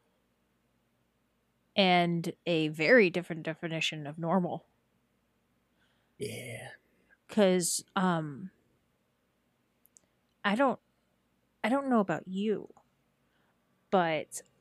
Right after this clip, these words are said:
Speaker 1: I am not a fan of U F Os following me and spinning.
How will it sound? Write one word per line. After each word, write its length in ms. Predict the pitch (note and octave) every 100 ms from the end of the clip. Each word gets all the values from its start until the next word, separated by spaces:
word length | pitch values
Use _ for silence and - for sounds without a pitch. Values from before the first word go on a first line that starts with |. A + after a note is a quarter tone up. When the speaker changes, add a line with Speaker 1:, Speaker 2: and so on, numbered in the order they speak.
| -
Speaker 1:
I 840 | F#3+ A#3 B3 G#3 F#3 E3+ E3 F#3 _ _ _ _ _ _ _ _ -
am 380 | F3+ F3 F#3
not 800 | F#3 F3+ F#3 F3+ - - - - -
a 120 | E3+ D#3
fan 840 | - - F#3+ F3 D#3 C3+ - F#3 _ _ _ _ _ _ -
of 460 | F3 D3+ D3 E3 - _ _ _ _ _ _ _ _ A3
U 340 | F#3+ G3+ G3
F 220 | F3 -
Os 720 | F#3+ E3 E3 D#3 E3+ - - - _ _ _ _ _ _ _
following 600 | - - A3 G#3 F#3 E3+
me 280 | E3 D#3+ D3+ -
and 240 | E3+ D#3+
spinning. 640 | - - - E3 D3 E3+